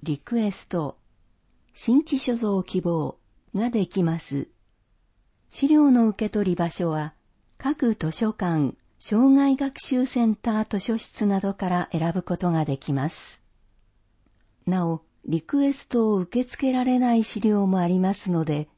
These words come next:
詳しくは市立図書館ホームページをご確認ください。貸し出し履歴の保存。マイページから読書支援機能を利用し保存すると、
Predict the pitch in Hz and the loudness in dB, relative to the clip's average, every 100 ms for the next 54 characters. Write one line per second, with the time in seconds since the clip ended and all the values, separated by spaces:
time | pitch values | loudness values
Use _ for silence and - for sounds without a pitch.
0 | _ - 190 220 - - 185 170 165 - | _ -4 -2 -2 -6 -4 0 0 -2 -6
1 | - 202 247 - - 269 269 254 - 226 | -8 -2 -2 -2 -4 -4 -2 -4 -2 0
2 | 214 196 175 220 254 262 262 247 233 214 | 0 -2 0 4 4 2 2 2 2 2
3 | 196 170 160 180 180 180 170 165 - 151 | 2 2 -2 -2 -2 0 2 2 -2 -4
4 | 156 - 151 139 - _ _ _ _ _ | -4 -4 -4 -4 -8 _ _ _ _ _
5 | _ _ _ _ _ _ _ _ _ _ | _ _ _ _ _ _ _ _ _ _
6 | _ _ _ _ 185 175 277 294 294 285 | _ _ _ _ -6 -2 0 0 0 2
7 | 269 254 247 190 180 160 175 160 165 151 | 2 2 2 2 2 2 -2 -2 2 2
8 | 139 - _ _ _ _ _ _ _ _ | 0 -4 _ _ _ _ _ _ _ _
9 | _ _ _ _ _ - 180 254 240 247 | _ _ _ _ _ -4 0 0 2 2
10 | 233 220 202 185 175 175 - - 226 170 | 2 0 -2 0 0 -2 -8 -12 -6 -6
11 | - 302 311 - 302 285 277 262 240 226 | -2 -2 0 4 6 6 4 4 4 4
12 | 208 202 185 190 208 208 - 185 180 165 | 2 0 0 0 0 -2 -4 -2 -2 -2
13 | 160 208 214 - 180 160 156 151 | -2 0 0 -2 -4 -4 -4 -6